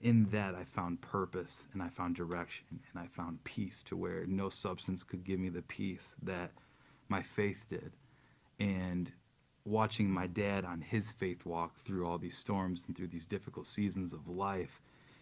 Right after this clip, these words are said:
encouraged me to do the same. And it just brought purpose to my craft, being a singer-songwriter, and, um, it really drove me. So I gotta say, like, you know, you can either have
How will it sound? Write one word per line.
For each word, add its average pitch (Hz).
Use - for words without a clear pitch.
encouraged 101
me 101
to 90
do 90
the 85
same. 87
And 95
it 95
just 113
brought 101
purpose 104
to -
my 92
craft, 95
being 92
a 85
singer-songwriter, 92
and, 92
um, 87
it 104
really 104
drove 92
me. -
So 98
I 117
gotta 113
say, 107
like, 92
you 101
know, 92
you 127
can 120
either 110
have 98